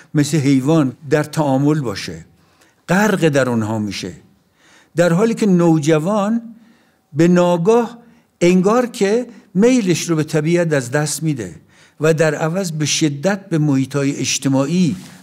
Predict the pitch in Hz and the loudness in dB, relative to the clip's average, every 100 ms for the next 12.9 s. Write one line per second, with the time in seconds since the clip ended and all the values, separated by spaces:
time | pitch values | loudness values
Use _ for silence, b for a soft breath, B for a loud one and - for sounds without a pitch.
0 | - 131 127 120 117 110 107 101 B B | -4 0 0 -2 -6 -8 -10 -16 B B
1 | B 208 - 196 190 190 156 156 156 B | B -6 -2 -2 -2 -2 0 0 -2 B
2 | B B 170 143 135 208 165 143 120 - | B B -8 -2 2 4 4 2 0 -4
3 | - 120 - 123 127 135 131 113 113 117 | -4 -4 -2 -2 0 0 0 -2 -4 -4
4 | 107 120 101 113 104 - 107 95 - - | -4 -4 -6 -8 -8 -6 -6 -6 -14 -18
5 | B B B 185 185 185 180 190 202 196 | B B B 0 0 0 -2 -2 -4 -6
6 | B B 151 - 190 185 170 - B B | B B -6 -4 -2 0 -2 -4 B B
7 | - 170 160 151 147 143 131 180 180 143 | -4 0 2 4 4 2 2 2 2 2
8 | 131 117 107 101 98 98 95 b b b | 0 -2 -6 -10 -10 -10 -14 b b b
9 | - 190 - 180 185 180 170 151 151 156 | -2 -2 0 -2 -2 0 0 2 2 2
10 | 170 175 147 127 127 151 175 - 120 123 | 2 0 0 2 2 0 -4 -4 -4 -4
11 | 135 - 170 170 175 202 180 147 175 185 | -6 -2 0 2 0 0 0 0 -2 -6
12 | B B B 147 151 143 135 170 180 | B B B -2 0 0 -2 0 0